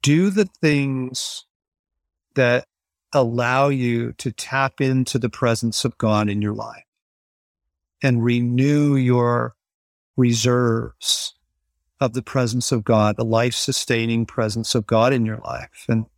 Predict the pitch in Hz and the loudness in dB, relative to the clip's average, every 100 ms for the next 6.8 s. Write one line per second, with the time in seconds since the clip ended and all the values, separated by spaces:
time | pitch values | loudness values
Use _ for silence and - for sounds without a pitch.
0 | _ _ _ _ 131 143 131 117 113 120 | _ _ _ _ 2 2 2 0 2 2
1 | 135 131 - 139 120 117 117 - - 147 | 2 0 0 0 0 -2 -2 -2 2 2
2 | 139 135 127 123 - - - - _ _ | 2 0 0 -2 -4 -8 -8 -14 _ _
3 | _ _ 131 123 131 131 127 135 135 - | _ _ -2 -2 -2 -6 -2 0 0 -2
4 | - 139 131 123 - 131 123 120 120 120 | -2 0 0 -2 0 2 2 2 0 -2
5 | 123 _ - 131 - 139 123 139 131 123 | -4 _ -4 -4 0 0 0 0 0 0
6 | - 117 113 120 127 131 - - | 0 0 2 2 2 -2 -6 -8